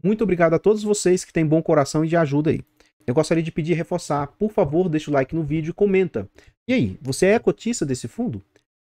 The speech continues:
Você tá participando dessa atual subscrição? Ah, você acha que a gestora vem fazendo um bom trabalho? Agora o alerta que eu quero dizer pra vocês, tá? <laughs> É, em algum momento,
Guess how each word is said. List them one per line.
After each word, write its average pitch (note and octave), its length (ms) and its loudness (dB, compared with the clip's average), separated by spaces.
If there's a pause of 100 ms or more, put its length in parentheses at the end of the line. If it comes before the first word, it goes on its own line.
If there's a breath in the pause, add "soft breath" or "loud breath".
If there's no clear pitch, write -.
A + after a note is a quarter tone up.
(140)
Você E3 380 2
tá - 140 -2
participando D#3+ 600 0
dessa C#3 220 4
atual C#3 280 4
subscrição? B2 800 -2 (560 soft breath)
Ah, G#2 140 -4
você C3+ 260 -2
acha E3+ 180 0
que - 80 -2
a D#3 40 2
gestora D3 380 0
vem E3+ 200 2
fazendo E3 380 0
um - 20 -2
bom C3 120 -2
trabalho? A#2 500 0 (720)
Agora C#3+ 260 4
o E3+ 40 6
alerta D3+ 400 4
que - 60 -6
eu E3 60 -4
quero D#3+ 200 2
dizer D3 160 -2
pra C#3+ 120 -2
vocês, F3+ 480 -2
tá? C#3+ 320 -4
<laughs> - 1080 -10
É, A2 280 2
em D#3+ 80 2
algum F3 400 2
momento, D3+ 560 2